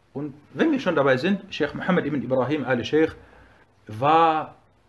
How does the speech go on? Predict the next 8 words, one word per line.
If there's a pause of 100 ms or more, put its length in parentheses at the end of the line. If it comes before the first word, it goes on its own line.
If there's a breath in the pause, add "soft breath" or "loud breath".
(140)
ein, (760)
war
ein
strenger (220)
Befolger (640)
der
hanbalitischen
Madhab.